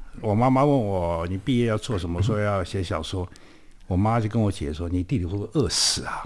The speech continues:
哈，她很担心我。然后我退伍之后，她又问我说，“你要做什么？”我说，“我要写小说。”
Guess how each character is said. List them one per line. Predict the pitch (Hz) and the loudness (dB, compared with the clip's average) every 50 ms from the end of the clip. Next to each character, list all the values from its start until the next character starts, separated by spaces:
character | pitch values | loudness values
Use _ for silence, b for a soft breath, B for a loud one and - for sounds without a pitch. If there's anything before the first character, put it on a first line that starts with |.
| - - | -8 -8
哈， | 82 78 82 | -6 -4 -2
她 | 98 104 | 0 0
很 | 101 98 - | 0 0 0
担 | - 104 101 98 | 2 2 2 2
心 | 87 92 104 101 | 2 2 2 0
我。 | 95 76 64 - b b b b b b b b b b b b b b b | 0 0 -4 -8 b b b b b b b b b b b b b b b
然 | - 113 | 0 2
后 | 120 127 | 4 4
我 | 113 | 4
退 | 98 - - 165 139 | 4 4 4 6 6
伍 | 101 92 87 | 6 4 2
之 | - 117 | 2 2
后， | 104 123 135 123 110 101 | 2 4 4 4 4 2
她 | 90 104 117 | 4 4 4
又 | 117 110 | 4 4
问 | 113 120 113 104 | 4 4 2 2
我 | 92 85 76 76 76 78 78 | 2 2 0 0 -2 -2 -4
说 | - 101 101 101 95 | -4 -2 -2 -2 0
，“你 | 90 | 0
要 | 90 90 98 | 0 0 0
做 | - - 123 98 | 0 2 2 2
什 | - - 82 | 2 0 0
么？” | 82 82 | 0 0
我 | 82 82 | 0 0
说 | - 101 101 | 0 0 0
，“我 | 98 | 2
要 | 90 92 95 | 2 2 2
写 | 92 - 98 92 | 2 2 0 0
小 | - 95 90 87 | 2 0 0 -2
说。” | - - 90 92 92 | -2 -2 -2 -2 -4